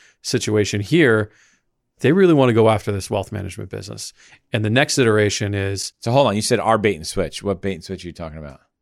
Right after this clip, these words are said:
Speaker 1: what our experience when
Speaker 2: Oh.
Speaker 1: A D P came in here
Speaker 2: Oh,
Speaker 1: and
Speaker 2: our,
Speaker 1: said,
Speaker 2: oh, yeah,
Speaker 1: "Hey,
Speaker 2: yeah.
Speaker 1: here's a
Speaker 2: Okay.
Speaker 1: bait and
Speaker 2: <laughs>
Speaker 1: switch."
Speaker 2: I'm going,
Speaker 1: No,
Speaker 2: "We
Speaker 1: no.
Speaker 2: don't bait and switch anybody. What are you talking about?"
Speaker 1: <laughs>
Speaker 2: Like, whoa.
Speaker 1: Well, no,
Speaker 2: Yeah, right.
Speaker 1: they,
Speaker 2: What they did
Speaker 1: they,
Speaker 2: to
Speaker 1: what they
Speaker 2: us.
Speaker 1: did to us
Speaker 2: Right.
Speaker 1: happens all the time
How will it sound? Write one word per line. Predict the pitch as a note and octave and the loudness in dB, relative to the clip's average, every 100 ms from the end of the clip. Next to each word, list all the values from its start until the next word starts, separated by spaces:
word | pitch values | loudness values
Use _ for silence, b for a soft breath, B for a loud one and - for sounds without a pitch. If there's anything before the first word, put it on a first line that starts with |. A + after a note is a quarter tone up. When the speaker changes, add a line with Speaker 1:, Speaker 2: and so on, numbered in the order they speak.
| _ | _
Speaker 1:
what | A2 A#2+ - _ - | 0 0 0 _ -2
our | G#2+ | -2
experience | G2+ - - C3+ C3+ A2+ - | -2 -4 2 4 4 2 0
when | A2+ | 0
Speaker 2:
Oh. | G#2+ A2+ | 0 0
Speaker 1:
A | C#3 | 2
D | A#2+ | 2
P | G#2+ - G#3 | 0 0 0
came | C3 A2+ | 0 2
in | A#2 | 2
here | F#3+ | 4
Speaker 2:
Oh, | A2+ | 4
Speaker 1:
and | A2 | 4
Speaker 2:
our, | |
Speaker 1:
said, | D3 A#2+ - | 4 4 2
Speaker 2:
oh, | B2+ | 4
yeah, | B2+ | 4
Speaker 1:
"Hey, | A#2+ E3 | 4 2
Speaker 2:
yeah. | C3+ | 2
Speaker 1:
here's | D3 C#3 | 2 4
a | C3 | 4
Speaker 2:
Okay. | C3+ | 4
Speaker 1:
bait | C3 C3 | 2 2
and | A#2 | 2
Speaker 2:
<laughs> | - | 2
Speaker 1:
switch." | C#3+ D#3 - - | 4 2 2 0
Speaker 2:
I'm | A3 | 2
going, | F#3 E3 | 4 4
Speaker 1:
No, | D#3+ | 4
Speaker 2:
"We | D#3+ | 4
Speaker 1:
no. | G#3 | 2
Speaker 2:
don't | F#3+ | 2
bait | D3 | 2
and | D3 | 2
switch | F3 F3 | 2 4
anybody. | G#3+ F#3 C#3+ | 4 4 4
What | E3+ | 2
are | |
you | |
talking | F3 F3 G3 F3+ | 2 2 2 2
about?" | B2+ A#2+ - - | 2 -2 -4 -10
Speaker 1:
<laughs> | - b b b | -16 b b b
Speaker 2:
Like, | A#2+ - | 0 0
whoa. | F#3 B3 A#3+ G3+ E3+ D3 B2 G#2+ - | 2 6 8 8 6 6 4 0 -4
Speaker 1:
Well, | G#3 G#3 | 0 4
no, | A#3 | 4
Speaker 2:
Yeah, | D3+ | 4
right. | D#3 D3+ F#3 | 4 2 2
Speaker 1:
they, | |
Speaker 2:
What | C3 C3+ | 2 2
they | C#3+ | 2
did | C3 | 4
Speaker 1:
they, | D#3+ | 2
Speaker 2:
to | C#3 | 4
Speaker 1:
what | F3+ | 4
they | F3+ | 2
Speaker 2:
us. | - | 2
Speaker 1:
did | C#3 | 2
to | E3 | 2
us | C#3 A2+ - | 2 2 2
Speaker 2:
Right. | A#2 | 2
Speaker 1:
happens | G2+ C3 | 2 0
all | - A2+ | 0 0
the | A2 | 2
time | B2 C3 D3 A2 A2 | 2 0 0 0 -2